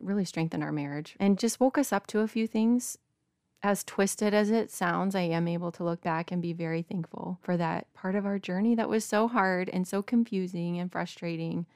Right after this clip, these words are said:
exhausting. But yeah, like, ultimately, that wasn't the end for us. I had maybe thought about adopting, but it was never, like, a bucket list, <laughs> right? It was never something I was like, "I really think we should do this someday."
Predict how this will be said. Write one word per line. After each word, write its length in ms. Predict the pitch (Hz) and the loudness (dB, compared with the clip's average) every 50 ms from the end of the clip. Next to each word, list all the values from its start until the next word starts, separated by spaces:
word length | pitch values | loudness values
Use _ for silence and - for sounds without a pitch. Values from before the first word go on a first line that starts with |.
| _ _ _ _ _ _ _ _ | _ _ _ _ _ _ _ _
exhausting. 1000 | - 202 180 175 175 160 160 170 - - - - 160 160 160 156 156 160 165 - _ _ _ _ _ _ _ _ | -4 -2 2 2 4 4 4 2 0 -4 -4 -2 0 0 2 2 0 0 -2 -6 _ _ _ _ _ _ _ _
But 180 | - 202 196 - | 0 0 2 2
yeah, 200 | 214 226 254 330 349 | 2 2 2 2 2
like, 240 | 254 233 220 - - | 0 0 0 -2 -4
ultimately, 640 | - 196 202 - - 226 226 214 - 208 196 196 196 | -4 -4 -2 0 2 2 4 4 2 2 2 4 6
that 160 | 185 185 175 175 | 6 6 8 8
wasn't 240 | 202 190 196 196 | 8 6 6 6
the 140 | 196 208 185 | 4 4 2
end 380 | - 170 170 180 202 233 254 - - | 2 2 2 2 2 2 0 0 -2
for 120 | 262 269 | -4 -2
us. 460 | 262 262 277 294 320 320 - - - - _ | -2 -2 -4 -6 -6 -8 -10 -12 -14 -10 _
I 160 | - 208 233 | -2 0 2
had 240 | 262 311 349 349 262 | 4 4 2 4 6
maybe 560 | 208 196 185 180 175 175 185 202 208 233 240 | 4 4 4 4 2 2 0 0 0 -2 -4
thought 300 | - - 240 240 240 247 | -2 -2 -2 0 0 0
about 240 | 247 254 247 247 254 | 2 2 2 0 0
adopting, 800 | 254 247 247 240 240 247 - - - 254 247 247 254 254 254 247 - _ _ | -2 -4 -4 -6 -6 -8 -10 -8 -4 -2 0 2 2 2 0 -2 -4 _ _
but 140 | - 202 190 | 0 2 4
it 100 | 190 - | 4 4
was 160 | 196 196 175 | 4 4 4
never, 240 | 196 180 175 175 180 | 4 4 4 4 2
like, 160 | 165 165 165 | 0 0 0
a 60 | 175 165 | -2 -2
bucket 340 | 165 151 156 - - - | -2 -4 -4 -4 -10 -10
list, 320 | - 73 - - - - - | -8 -8 -8 -8 -8 0 2
<laughs> 0 | |
right? 340 | 180 185 175 185 220 220 - | 4 4 4 4 2 2 4
It 140 | 202 196 | 2 2
was 160 | 185 202 208 185 | 2 2 2 2
never 340 | 185 180 170 165 180 180 180 | 2 2 2 2 2 0 0
something 360 | - 180 175 170 175 170 175 | 0 -2 -2 -2 -2 -2 -2
I 60 | 170 170 | -2 -2
was 200 | 165 170 165 - | -4 -6 -6 -8
like, 260 | - - - - - - - | -10 -14 -14 -14 -16 -14 -14
"I 60 | 185 185 | -14 -10
really 300 | 185 202 226 226 220 214 | -6 -4 -2 -2 -2 -2
think 240 | - 214 202 196 - | -2 -2 -2 -2 -4
we 120 | 208 196 | -6 -8
should 180 | - 196 185 180 | -8 -10 -10 -8
do 140 | 185 180 | -6 -6
this 200 | 180 185 180 175 | -6 -6 -8 -8
someday." 600 | - - 175 170 170 170 170 165 160 160 160 170 | -6 -4 -4 -2 -2 -2 -2 -2 -2 -2 -2 -4